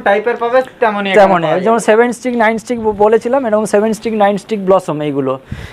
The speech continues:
Speaker 2: এগুলো হচ্ছে বিভিন্ন কালারের পেয়ে যাবেন, ছটা সাতটা কালারের অ্যাভেলেবেল আছে। সেভেন স্টিক সিক্সটি ফাইভ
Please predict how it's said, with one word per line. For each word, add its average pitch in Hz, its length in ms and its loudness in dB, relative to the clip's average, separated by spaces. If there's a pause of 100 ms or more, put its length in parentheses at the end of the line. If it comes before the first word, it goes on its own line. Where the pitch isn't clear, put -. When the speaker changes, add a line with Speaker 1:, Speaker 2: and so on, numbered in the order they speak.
(100)
Speaker 2:
এগুলো 220 180 4
হচ্ছে 233 160 2 (100)
বিভিন্ন 240 280 0 (1400)
কালারের 240 420 6
পেয়ে 202 240 4
যাবেন, 156 220 2 (240)
ছটা 220 320 2
সাতটা 226 340 0
কালারের 208 340 2
অ্যাভেলেবেল 180 480 2
আছে। 143 140 -8 (140)
সেভেন 180 240 0
স্টিক 220 220 -6
সিক্সটি 214 300 -8
ফাইভ 220 120 2